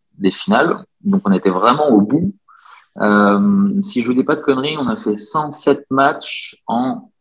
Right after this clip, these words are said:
en cent, en cent douze jours, je crois. Je crois qu'on a cinq jours de repos sur cinq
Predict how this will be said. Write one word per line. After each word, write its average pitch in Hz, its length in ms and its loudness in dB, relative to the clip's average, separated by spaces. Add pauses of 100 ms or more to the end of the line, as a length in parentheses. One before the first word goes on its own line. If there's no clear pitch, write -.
(380)
en 107 140 -2
cent, 139 480 -2 (600)
en 107 140 0
cent 143 280 -2
douze 120 380 4
jours, 107 260 -2
je - 120 -8
crois. 92 140 -6
Je - 80 -8
crois 135 120 -2
qu'on 123 120 -2
a 101 80 4
cinq 143 380 0
jours 131 200 2
de 120 60 0
repos 135 580 2
sur - 300 -10
cinq 127 340 -6